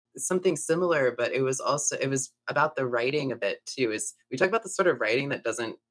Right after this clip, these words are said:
get in the way, and this is exactly that, but if something were to stand out, it would be moments of dialogue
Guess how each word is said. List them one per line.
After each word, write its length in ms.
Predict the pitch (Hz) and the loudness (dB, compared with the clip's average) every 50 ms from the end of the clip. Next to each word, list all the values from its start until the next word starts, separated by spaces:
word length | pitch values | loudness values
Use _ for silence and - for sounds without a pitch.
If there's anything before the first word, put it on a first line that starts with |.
| _ _ | _ _
get 180 | - 113 101 - | -4 -2 -2 -2
in 60 | 107 107 | -4 -6
the 100 | 92 90 | -6 -6
way, 400 | 76 69 76 90 110 127 - - | -4 -4 -2 0 0 0 0 -2
and 140 | 107 110 113 | -4 -4 -2
this 160 | 123 127 - | -2 -2 -2
is 120 | 156 147 147 | -4 -4 -4
exactly 460 | 135 120 120 110 107 - - 104 104 | -4 -2 -2 -2 -2 -2 -6 -8 -8
that, 360 | 101 - - 92 110 127 127 - - | -4 -2 -2 0 0 -2 -4 -4 -2
but 100 | 127 123 | -2 0
if 80 | 120 120 | 0 0
something 500 | - 151 151 - 160 160 147 131 120 - _ - | -2 -4 -4 -4 -4 -4 -4 -4 -8 -10 _ -4
were 100 | 123 110 | -4 -4
to 80 | 110 | -4
stand 340 | 110 - - 113 104 107 - - | -6 -8 -4 -4 -4 -4 0 2
out, 260 | 139 143 131 110 101 - | 4 4 4 2 -2 -4
it 60 | - 120 | -6 -6
would 120 | 113 - | -6 -4
be 100 | 123 117 | -4 -4
moments 380 | 117 107 110 117 110 - - 104 | -2 -2 -4 -4 -4 -6 -8 -14
of 100 | 95 - | -12 -6
dialogue 560 | - 95 110 120 110 98 87 58 64 82 80 | -4 0 0 0 0 0 -2 -4 -4 -6 -6